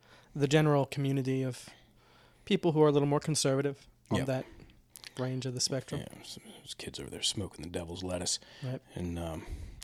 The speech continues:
Speaker 2: yeah, man, it was a, like I said earlier, right before Schwartz and A-, Aaron left, um, if I was across the lake with binoculars,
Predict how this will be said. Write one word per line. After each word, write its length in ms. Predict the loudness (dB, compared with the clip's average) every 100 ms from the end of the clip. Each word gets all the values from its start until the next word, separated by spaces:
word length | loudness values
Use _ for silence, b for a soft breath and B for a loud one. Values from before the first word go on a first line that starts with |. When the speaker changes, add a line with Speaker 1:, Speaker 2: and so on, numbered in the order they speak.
| B B B B B B 0
Speaker 2:
yeah, 260 | 6 8 8
man, 260 | 2 -2
it 40 | -4
was 140 | -4
a, 160 | -6 0
like 180 | 2 4
I 20 |
said 180 | 4 4
earlier, 480 | 6 4 4 0 B B B B B -8
right 380 | -6 -4 -4
before 260 | -6 -10 -4
Schwartz 460 | -2 -2 -2 -2 -4
and 160 | -8 B B B B B B B 0
A-, 120 | 2
Aaron 600 | 2 2 2 0 0 -2 0
left, 480 | 0 0 -2 -4 -4 -10 -6
um, 480 | -4 -4 -4 -10 -12 B B B B _ _ _ _ b b b b b b b b 0
if 120 | 8
I 120 | 10
was 100 | 10
across 400 | 6 10 10 10
the 80 | 6
lake 240 | 8 6 4
with 140 | 0
binoculars, 800 | 0 0 -2 0 4 4 4